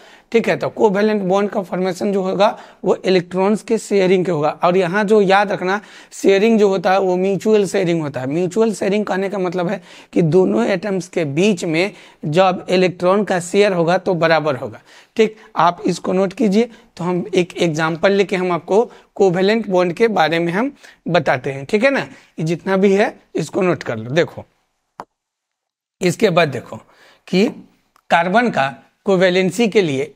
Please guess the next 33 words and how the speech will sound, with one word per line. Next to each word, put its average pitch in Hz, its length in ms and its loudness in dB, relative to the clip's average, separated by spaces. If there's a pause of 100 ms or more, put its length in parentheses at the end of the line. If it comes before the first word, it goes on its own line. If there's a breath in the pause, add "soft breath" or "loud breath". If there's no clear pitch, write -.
equal 214 360 0
distribution 196 640 -2 (100)
of 160 140 -4
electron 170 420 -2
कैसे 156 280 -2
होता - 300 -14
है 113 100 -16
शेयरिंग 147 460 -2
के 120 80 -16
लिए। - 160 -20 (560 soft breath)
ठीक 208 200 0
है, - 160 -20
न-, 180 100 -2
कोई 247 240 0
भी 220 120 2
नॉन 214 180 2
मेटल 190 340 -2
एटम्स 151 300 -4
के 160 80 -4
बीच 139 240 -8
में 202 180 -6 (360 loud breath)
कोवैलेंट 220 460 4
बनेगा, 165 500 0 (360 loud breath)
तो 254 400 2 (120)
अदर 185 280 2
एटम्स 226 320 0
के 247 140 -2
साथ 233 300 -4
भी 247 100 2
बॉन्डिंग 233 360 0
कर 240 120 -4
सकता 214 340 -2
है 208 160 0